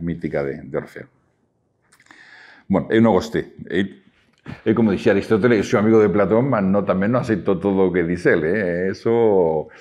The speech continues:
e cada, cada persoa é fillo da súa época. E o ben sella pelas miñas propias limitacións, mas, como dicía Buda, "Si no,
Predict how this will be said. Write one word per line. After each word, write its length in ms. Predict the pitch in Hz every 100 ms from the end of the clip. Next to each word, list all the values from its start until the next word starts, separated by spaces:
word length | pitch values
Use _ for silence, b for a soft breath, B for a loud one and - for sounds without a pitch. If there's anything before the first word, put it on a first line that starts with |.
| B B _
e 160 | 107 92
cada, 400 | 101 95 92 -
cada 240 | 101 98
persoa 320 | 92 - 127
é 80 | 135
fillo 260 | - 143 160
da 140 | 120
súa 240 | - 131
época. 320 | 156 - - - _ _ -
E 160 | 98
o 80 | 98
ben 160 | 110 151
sella 240 | 175 135
pelas 320 | 101 92 -
miñas 260 | 107 92 90 110
propias 240 | 110 117
limitacións, 640 | 120 123 131 - 165 180 - _ _ _ _ _ _ 101
mas, 120 | 101
como 200 | 98 95
dicía 260 | 95 160
Buda, 300 | 127 165 123
"Si 200 | - 107
no, 340 | 107 143 165